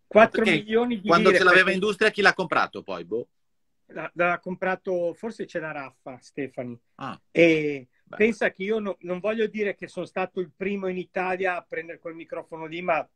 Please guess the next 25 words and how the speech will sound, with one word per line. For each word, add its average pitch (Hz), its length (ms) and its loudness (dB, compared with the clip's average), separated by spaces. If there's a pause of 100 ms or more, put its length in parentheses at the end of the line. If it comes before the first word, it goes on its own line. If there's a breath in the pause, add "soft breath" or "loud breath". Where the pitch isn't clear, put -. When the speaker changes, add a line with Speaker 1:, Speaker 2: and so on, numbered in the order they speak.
Speaker 1:
invece 143 380 -2
sì, 120 300 -4 (140)
lo 135 140 -4
dico. 131 460 -8 (260)
Speaker 2:
Comunque 117 320 -2
Speaker 1:
Nel 135 80 8
Speaker 2:
era 113 120 10
Speaker 1:
senso 101 140 2
Speaker 2:
mitico. 143 320 2
Speaker 1:
che 123 100 -8 (360)
Speaker 2:
Ti 202 80 2
ricordi 180 340 6
quando 123 220 4
Speaker 1:
l'avevo 165 220 6
visto, 160 1000 -2
Speaker 2:
l'avevamo 131 280 4
fatto 139 220 0
comprare 135 260 6
a - 60 8
Speaker 1:
quello 123 160 8
è 127 40 2
Speaker 2:
Lorenzo? 143 440 0
Speaker 1:
l'S - 0 -
M - 60 -2
sette. 147 640 -12